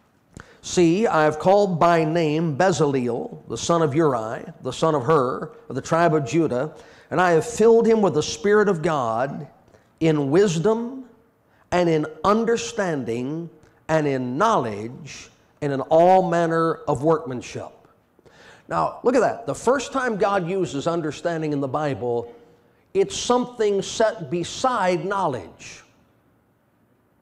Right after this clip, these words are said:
See that? "I gave him wisdom and understanding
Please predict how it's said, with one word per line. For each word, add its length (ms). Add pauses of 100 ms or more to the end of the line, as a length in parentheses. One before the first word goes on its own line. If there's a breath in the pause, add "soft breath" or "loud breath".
(540)
See 180
that? 400 (360)
"I 120
gave 200
him 140
wisdom 640
and 640 (1400)
understanding 840